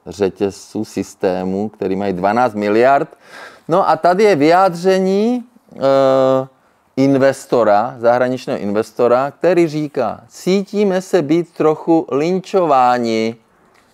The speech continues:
říká šéf tady firmy, která patří, obrovské francouzské firmy Lactalis.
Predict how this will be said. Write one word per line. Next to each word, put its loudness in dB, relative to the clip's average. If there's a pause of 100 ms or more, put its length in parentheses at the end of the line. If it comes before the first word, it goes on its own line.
říká 0 (100)
šéf 0 (720)
tady 2
firmy, 0
která 0
patří, -4 (440)
obrovské -4
francouzské -6
firmy -8 (100)
Lactalis. -2